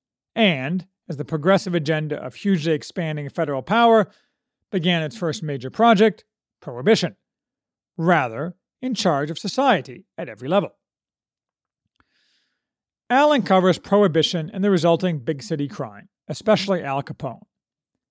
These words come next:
He admits prohibition sharply reduced alcohol consumption and resultant pathologies among the common people, but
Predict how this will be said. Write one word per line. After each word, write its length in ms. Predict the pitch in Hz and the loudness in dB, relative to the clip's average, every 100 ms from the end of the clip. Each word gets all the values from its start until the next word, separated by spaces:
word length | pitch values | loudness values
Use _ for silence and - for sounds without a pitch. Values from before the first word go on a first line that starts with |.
| _ _ _ | _ _ _
He 160 | 170 | -8
admits 320 | 135 190 311 - | 2 4 4 2
prohibition 580 | 185 151 127 143 151 | 0 2 2 -2 -4
sharply 440 | 135 190 196 196 185 | -2 2 2 2 0
reduced 460 | 160 127 131 139 - | 0 -2 -6 -6 0
alcohol 420 | 233 226 170 127 | 2 4 0 -2
consumption 540 | - 131 - - - - _ _ _ _ 175 | -6 -12 -12 -14 -16 -18 _ _ _ _ -6
and 140 | 160 | -2
resultant 400 | 156 147 104 131 | -2 -4 -6 -10
pathologies 800 | 147 214 220 170 - 208 - - _ _ _ _ _ | 0 4 4 4 -2 -16 -18 -20 _ _ _ _ _
among 280 | 240 220 190 | 2 4 4
the 80 | 190 | 2
common 320 | 226 277 175 | 0 0 0
people, 440 | - - - - _ _ - | -4 -10 -14 -20 _ _ -2
but 360 | 175 185 151 | 2 4 2